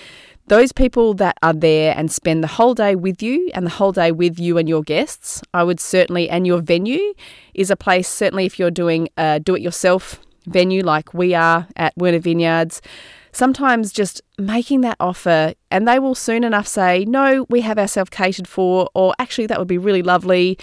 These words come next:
This is what we prefer to do. And look, don't have a full sit-down meal for us 'cause we won't be able to sit down at this time, but we can, you know, put that food out the back and have it later." So first of all, back to it is to have the conversation with your caterers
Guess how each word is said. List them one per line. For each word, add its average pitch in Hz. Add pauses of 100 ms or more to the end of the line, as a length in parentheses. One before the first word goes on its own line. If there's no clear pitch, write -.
(300)
This 214
is 190
what 185
we 180
prefer 175
to 165
do. 170
And 165
look, 165 (320)
don't 202
have 185
a 170
full 175
sit-down 160
meal 214
for 226
us 214
'cause 170
we 190
won't 175
be 170
able 143
to -
sit -
down 143
at -
this 196
time, 170
but 160
we 170
can, 156 (500)
you 170
know, 147
put -
that 160
food 165
out 143
the -
back 143
and 151
have 143
it -
later." - (360)
So 160 (200)
first 214
of 208
all, 196
back 185
to 190
it 185
is 175 (400)
to 196
have 220
the 226
conversation 180
with 165
your 165
caterers 233